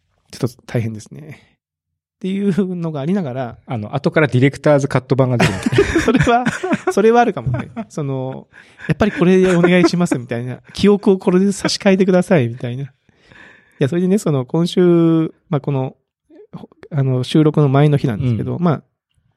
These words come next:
Speaker 1: とか言いながら一応その、ギリギリまで野球の活動は続くんで、アスリートワールドっていうのがあったんですよ。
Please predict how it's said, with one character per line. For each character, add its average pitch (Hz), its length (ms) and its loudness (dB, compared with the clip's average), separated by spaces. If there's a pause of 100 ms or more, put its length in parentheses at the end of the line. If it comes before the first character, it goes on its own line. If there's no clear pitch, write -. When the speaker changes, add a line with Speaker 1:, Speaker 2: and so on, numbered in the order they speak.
Speaker 1:
と - 80 -14
か - 80 0
言 180 40 4
い 190 40 4
な 180 60 6
が 139 40 4
ら 123 60 4
一 127 140 2
応 135 80 4
そ 139 100 2
の、 123 220 0 (120)
ギ 151 180 2
リ 180 80 4
ギ 185 100 6
リ 185 80 6
ま 175 80 4
で 110 80 2
野 113 80 4
球 135 160 -2
の 123 80 0
活 - 180 -16
動 127 60 0
は 110 80 0
続 131 200 -8
く 123 140 -4
ん 101 100 -6
で、 - 240 -8 (440)
ア 143 100 4
ス 208 140 0
リ 226 120 4
ー - 40 -2
ト 220 160 2
ワ 208 80 4
ー 139 40 4
ル 120 60 0
ド - 80 -8
っ - 40 -10
て - 60 -20
い - 20 -20
う - 20 -8
の 113 60 -6
が - 60 -6
あ - 20 -6
っ - 40 -20
た - 80 -8
ん 135 60 -2
で - 40 -4
す - 80 -14
よ。 - 120 -10